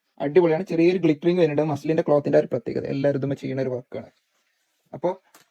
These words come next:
ക്വാളിറ്റിനെ കുറിച്ച് ഞാൻ കൂടുതൽ പറയുന്നില്ല, അടിപൊളിയാണ്. അടിപൊളി എന്ന് പറഞ്ഞാൽ ഇതിൽക്കും മേലെയാണ്. അറുന്നൂറ്റി തൊണ്ണൂറ്റൊമ്പത് രൂപ മാത്രമേ ഉള്ളൂ. അപ്പൊ ഇതിന്റെ സൈസ് തന്നെ എത്ര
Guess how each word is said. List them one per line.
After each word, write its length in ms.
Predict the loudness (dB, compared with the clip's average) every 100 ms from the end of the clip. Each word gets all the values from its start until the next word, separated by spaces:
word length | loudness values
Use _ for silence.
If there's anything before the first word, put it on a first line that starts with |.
| _ _ _ _ _ _ _ _ _ _ _ -10
ക്വാളിറ്റിനെ 320 | -8 -6 -8
കുറിച്ച് 180 | -6 -8
ഞാൻ 60 | -6
കൂടുതൽ 200 | -6 -4 -6
പറയുന്നില്ല, 320 | -6 -6 -6 -6 _ _ _ _ -12
അടിപൊളിയാണ്. 420 | -8 -4 -4 -6 -14 _ _ _ _ -18
അടിപൊളി 280 | -14 -10 -8
എന്ന് 100 | -8
പറഞ്ഞാൽ 160 | -8 -10
ഇതിൽക്കും 240 | -10 -8 -6
മേലെയാണ്. 320 | -6 -8 -10 _ _ -4 -2
അറുന്നൂറ്റി 300 | -2 -6 -4
തൊണ്ണൂറ്റൊമ്പത് 360 | -2 0 2 2
രൂപ 100 | 0 -2
മാത്രമേ 200 | -4 -4
ഉള്ളൂ. 120 | -8 -10 _ _
അപ്പൊ 100 | -8 -8
ഇതിന്റെ 160 | -8 -10
സൈസ് 200 | -10 -8
തന്നെ 140 | -8
എത്ര 100 | -4